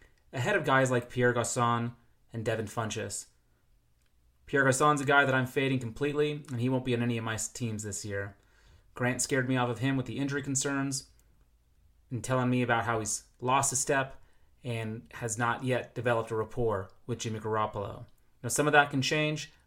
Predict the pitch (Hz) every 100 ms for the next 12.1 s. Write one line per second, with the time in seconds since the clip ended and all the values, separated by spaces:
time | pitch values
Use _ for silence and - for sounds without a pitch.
0 | _ - 113 127 131 131 120 110 110 110
1 | 110 107 101 - - 117 113 - 113 101
2 | 98 - 104 101 98 98 92 - - -
3 | - - - - 170 165 131 170 170 -
4 | - 196 185 190 190 190 - - - 147
5 | 175 165 147 147 135 - 151 151 - -
6 | _ - 123 120 147 147 143 143 143 -
7 | - 143 135 135 135 - _ _ _ 113
8 | 131 143 151 156 - _ _ - 139 151
9 | 165 156 156 151 160 165 - _ - _
10 | _ - 139 139 - - 131 127 120 120
11 | _ - 123 117 113 113 104 - 110 98